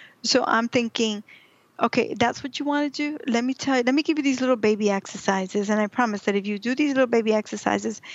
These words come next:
and you start to sort of build the body, then you can go into those high level poses." Those high level poses are not for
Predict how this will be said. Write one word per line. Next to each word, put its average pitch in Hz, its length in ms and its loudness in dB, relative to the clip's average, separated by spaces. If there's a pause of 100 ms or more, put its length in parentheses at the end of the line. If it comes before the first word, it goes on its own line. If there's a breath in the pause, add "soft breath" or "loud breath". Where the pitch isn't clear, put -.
(300 loud breath)
and 214 160 4
you 214 120 0
start 262 400 2
to - 140 -4
sort 220 220 0
of 196 120 -2
build 226 220 4
the 254 60 0
body, 208 520 0 (540 loud breath)
then 294 280 2
you 349 80 -4
can 269 160 -4
go 226 100 -10
into 208 200 -10
those 190 180 -10
high 196 200 -2
level 196 260 0
poses." 196 440 -6
Those 277 200 2
high 370 140 2
level 339 280 4
poses 285 380 -4
are 220 60 2
not 208 280 -2
for - 120 -2